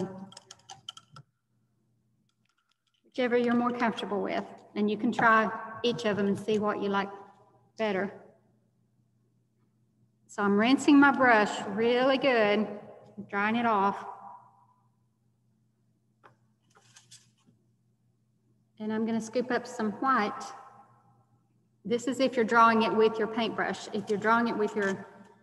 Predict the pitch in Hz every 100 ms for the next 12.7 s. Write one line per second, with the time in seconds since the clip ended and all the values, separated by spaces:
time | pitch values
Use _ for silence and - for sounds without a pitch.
0 | _ - 214 208 311 285 220 208 208 202
1 | 214 226 220 214 226 214 214 196 202 202
2 | 196 185 - - - _ _ _ _ _
3 | 220 208 196 202 208 202 185 175 - -
4 | - _ _ _ _ _ _ _ _ _
5 | _ _ _ _ _ _ _ _ _ _
6 | _ _ _ _ - 208 208 208 196 214
7 | 220 254 247 247 247 254 - 254 214 196
8 | 208 196 - - - - _ _ _ _
9 | _ _ _ _ _ _ _ _ _ _
10 | _ _ _ _ _ _ _ _ _ _
11 | _ _ _ _ - - - - 233 220
12 | 214 185 226 - 214 - -